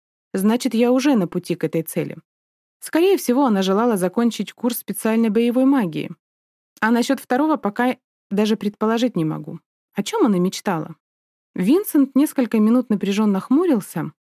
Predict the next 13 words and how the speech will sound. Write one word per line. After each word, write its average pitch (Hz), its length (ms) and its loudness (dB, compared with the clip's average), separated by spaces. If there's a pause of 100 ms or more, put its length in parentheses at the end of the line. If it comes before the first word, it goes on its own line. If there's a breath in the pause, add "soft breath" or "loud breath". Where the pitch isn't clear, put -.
(260)
а 214 100 0
затем 190 320 0
его 277 220 2
лицо 220 280 -2
просветлело. 202 800 -6 (560)
Он 233 220 2
поднял 190 400 2
на 185 100 2
меня 190 280 2
взгляд 202 440 -2 (420)
и 302 140 2
осторожно 214 580 -2
сообщил: 185 640 -6